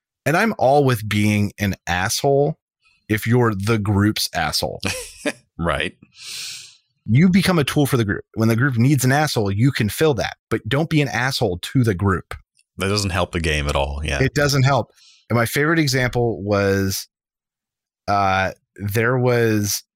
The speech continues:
Speaker 1: they, they were on a ship and they had just gone through this really terrible thing. And it, and, uh, the druid was trying to catch a seagull 'cause she wanted, like, a familiar, basically, like a pet.
Speaker 2: Yeah.
Speaker 1: And she screwed up her roll.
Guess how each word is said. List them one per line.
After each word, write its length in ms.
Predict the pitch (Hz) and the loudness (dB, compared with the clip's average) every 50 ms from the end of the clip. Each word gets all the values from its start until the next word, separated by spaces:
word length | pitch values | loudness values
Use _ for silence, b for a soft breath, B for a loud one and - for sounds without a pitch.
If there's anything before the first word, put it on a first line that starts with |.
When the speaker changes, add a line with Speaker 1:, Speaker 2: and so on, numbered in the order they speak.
| _ _ _ _ _ _ - - | _ _ _ _ _ _ -14 -8
Speaker 1:
they, 200 | 95 104 120 113 107 | -4 -2 -2 0 0
they 120 | 127 143 | 0 2
were 120 | 139 139 | 2 2
on 80 | 143 139 | 2 2
a 60 | 127 | 0
ship 460 | 117 - - - 131 127 123 120 - - - | 0 0 0 2 2 0 0 -2 -4 -6 -4
and 120 | 104 104 | -2 0
they 60 | 104 | 2
had 80 | 104 101 | 2 2
just 140 | 117 120 - | 0 0 0
gone 120 | 135 117 | 0 2
through 100 | 113 117 | 2 0
this 160 | 101 - - | 0 0 0
really 140 | 113 113 107 | 0 0 0
terrible 300 | - - 110 101 101 95 | 0 -2 -2 -2 -2 -4
thing. 420 | - - 104 101 101 101 101 101 _ _ - | -2 0 0 0 2 0 -2 -4 _ _ -6
And 140 | 107 104 104 | -4 -4 -4
it, 80 | 98 - _ _ _ _ _ _ - | -4 -6 _ _ _ _ _ _ -4
and, 420 | - 113 110 107 104 104 98 95 - _ _ _ _ _ _ _ _ _ _ _ _ - - | -2 0 0 2 0 0 -2 -2 -4 _ _ _ _ _ _ _ _ _ _ _ _ -4 -2
uh, 280 | 95 101 95 95 78 53 - | 0 0 0 0 -2 -4 -6
the 120 | 92 110 107 | -4 -2 -2
druid 500 | 101 104 113 120 135 147 151 139 120 107 | 0 0 2 4 4 4 4 4 2 0
was 160 | 104 101 101 | -2 -4 -4
trying 320 | - - - 135 117 117 101 | -4 -4 -4 -2 -2 -2 -2
to 100 | 107 92 _ - | -4 -6 _ -10
catch 480 | - - - - 131 123 - - - - - | -12 -6 -4 -2 -2 0 0 -2 -4 -4 -6
a 40 | 101 | -6
seagull 600 | - - - - 101 98 82 64 - - - - _ _ _ _ _ _ _ _ _ _ _ _ _ _ - | -6 -4 -2 -2 -2 -2 -2 -4 -10 -12 -14 -16 _ _ _ _ _ _ _ _ _ _ _ _ _ _ -6
'cause 120 | - 104 | -4 -4
she 120 | - - 113 | 0 2 2
wanted, 320 | 107 107 104 101 98 87 | 2 2 2 0 0 0
like, 300 | 92 90 87 85 - - - | -2 -2 -2 -4 -6 -8 -8
a 80 | 90 | -8
familiar, 560 | - - 101 95 92 85 82 - - - - - - _ - | -4 -2 0 2 2 2 2 -2 -4 -6 -10 -12 -14 _ -8
basically, 380 | - 65 - - - - - | -6 -4 -4 -6 -8 -8 -6
like 140 | - 82 - | -6 -4 -4
a 60 | - | -4
pet. 260 | - - - 67 - _ _ _ _ - - | -6 -4 -6 -6 -6 _ _ _ _ -8 -2
Speaker 2:
Yeah. 320 | 285 311 - 85 - - - _ _ _ _ _ _ _ _ _ _ _ _ _ _ - 113 | 0 0 0 0 -2 -6 -12 _ _ _ _ _ _ _ _ _ _ _ _ _ _ -4 -2
Speaker 1:
And 120 | 110 107 | 0 0
she 260 | - - - 208 208 | 0 0 2 2 2
screwed 420 | - - - - - 156 139 131 131 | 2 0 -2 -2 0 2 2 2 2
up 100 | 120 - | 0 0
her 160 | 120 98 85 | -2 -4 -4
roll. 240 | 82 78 57 52 | -4 -6 -8 -8